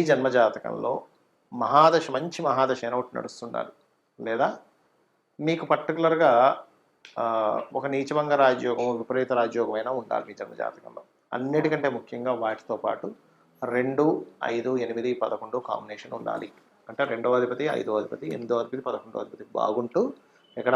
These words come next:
పాపగ్రహం మధ్యన పడకుండా బాగుండాలి. ఆ యొక్క మహాదశ నడుస్తుండాలి. అప్పుడు ఆటోమేటిక్‌గా ధనం పరంగా బాగా కలిసి వస్తుంది. ఇది షేర్ మార్కెట్‌లో. లేదు, లాంగ్ టర్మ్ షేర్స్ చేసుకుంటారంటే దాని గురించి ప్రత్యేకంగా మీరు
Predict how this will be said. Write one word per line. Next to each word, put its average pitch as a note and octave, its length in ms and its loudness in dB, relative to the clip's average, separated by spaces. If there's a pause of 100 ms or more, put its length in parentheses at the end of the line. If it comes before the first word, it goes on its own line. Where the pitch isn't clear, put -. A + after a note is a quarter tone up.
(100)
పాపగ్రహం A#2+ 460 0
మధ్యన A2 340 -12
పడకుండా A#2+ 400 -6 (420)
బాగుండాలి. B2 420 0 (680)
ఆ - 20 10 (100)
యొక్క D3+ 200 4
మహాదశ C3+ 420 2
నడుస్తుండాలి. - 540 -8 (200)
అప్పుడు G3 260 0
ఆటోమేటిక్‌గా C3+ 480 -2
ధనం A#2+ 240 -2
పరంగా A#2+ 320 -4
బాగా A#2+ 220 -4
కలిసి A2+ 220 -8
వస్తుంది. B2 260 -12
ఇది B2+ 180 -4
షేర్ C#3+ 240 0
మార్కెట్‌లో. - 380 -10 (640)
లేదు, E3 220 6 (100)
లాంగ్ D3 360 6
టర్మ్ F#3+ 240 2
షేర్స్ C#3+ 280 -2
చేసుకుంటారంటే A#2+ 640 -4
దాని C3+ 180 0
గురించి C3 240 -8
ప్రత్యేకంగా A#2+ 520 -6
మీరు A2+ 140 -12